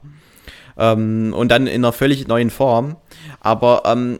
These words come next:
um noch mal auf den Punkt zurückzukommen, ich finde die Schiene jetzt gar nicht mal so krass notwendig, weil jede Nintendo Switch, äh, die eben so Schienen, äh, s-,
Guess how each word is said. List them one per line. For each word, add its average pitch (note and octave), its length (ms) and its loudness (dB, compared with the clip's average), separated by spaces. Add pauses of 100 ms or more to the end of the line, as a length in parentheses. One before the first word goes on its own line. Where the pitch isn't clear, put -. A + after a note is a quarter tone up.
(520)
um C#3+ 120 2
noch D#3 120 2
mal C#3 160 2
auf B2 120 0
den B2 140 0
Punkt F3 240 -2
zurückzukommen, C3+ 680 -2
ich A2 120 -6
finde C#3+ 260 -2
die A2+ 180 -4
Schiene C3 480 -4
jetzt - 220 -8
gar A2 140 0
nicht C3 120 -6
mal A#2+ 140 -4
so A#2+ 160 -8
krass - 300 -6
notwendig, G2+ 640 -6 (260)
weil A#2 140 0
jede C#3+ 260 0
Nintendo C#3+ 440 -4
Switch, - 500 -4 (100)
äh, A#2+ 240 4
die B2+ 280 -4 (120)
eben A#2 400 -2
so A2+ 380 -4 (200)
Schienen, C3+ 520 -4
äh, G#2+ 300 -8 (160)
s-, - 280 -10